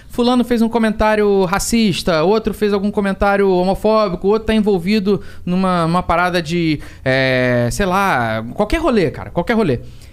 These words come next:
Eu sempre me precavi. Tipo assim, é, eu sempre olhei o que eu tui-, que eu tuitei em dois mil e dez, dois mil e onze, o que eu falei em vídeo e tudo mais,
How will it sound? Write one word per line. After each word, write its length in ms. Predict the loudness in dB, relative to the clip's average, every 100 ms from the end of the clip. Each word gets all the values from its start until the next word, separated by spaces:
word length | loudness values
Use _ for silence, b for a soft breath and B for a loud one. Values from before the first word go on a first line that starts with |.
| B B -2
Eu 120 | 0
sempre 320 | 2 0 2
me 120 | 2
precavi. 460 | 2 0 0 0 -4 -8 -18 -20 -12
Tipo 220 | -6 -6
assim, 260 | -2 -4 -4
é, 560 | -4 -2 -2 -4 -6 -4
eu 100 | -2
sempre 360 | -2 -2 -4 -6 -16 -18 -10
olhei 320 | -2 0 2 0
o 40 |
que 100 | 0
eu 40 | -4
tui-, 220 | -2 -2
que 100 | -2
eu 60 |
tuitei 380 | -2 -2 0 0
em 120 | 0
dois 160 | 0 0
mil 120 | 0
e 20 |
dez, 240 | 0 0 0
dois 140 | 0
mil 100 | 2
e 40 | 2
onze, 260 | 2 -2
o 20 |
que 80 | -2
eu 40 | -2
falei 220 | 0 0
em 60 |
vídeo 400 | -2 0 0 -2
e 40 | -4
tudo 180 | -4 -2
mais, 340 | 0 -2 -4